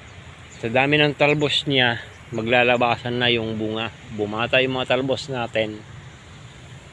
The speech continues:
Siyempre, may mga maglalabas ng bunga, eh. Magbibigay na naman ng bunga yan. Hmm, ayan, oh, medyo ma-, magaganda na yung bungang lumabas. Mahaba yung luma-,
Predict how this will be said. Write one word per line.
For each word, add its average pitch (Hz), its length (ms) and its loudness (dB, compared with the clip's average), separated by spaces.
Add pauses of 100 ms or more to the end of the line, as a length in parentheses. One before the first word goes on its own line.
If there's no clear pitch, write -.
(340)
Siyempre, 110 400 0
may 107 240 0
mga 107 640 0
maglalabas 113 640 -4
ng 120 160 -2
bunga, 123 240 0
eh. 107 80 -2
Magbibigay 135 480 -2
na 135 80 -2
naman 117 240 -2
ng 113 80 -4
bunga 110 240 -4
yan. 147 160 -6
Hmm, - 460 -16 (100)
ayan, 113 240 0
oh, - 80 -8
medyo 92 160 -6
ma-, 101 240 -4 (1200)
magaganda 104 400 -2
na 107 160 0
yung 104 160 -4
bungang 104 320 -4
lumabas. 104 640 -2
Mahaba 98 480 -2
yung 104 240 -2
luma-, 104 320 -6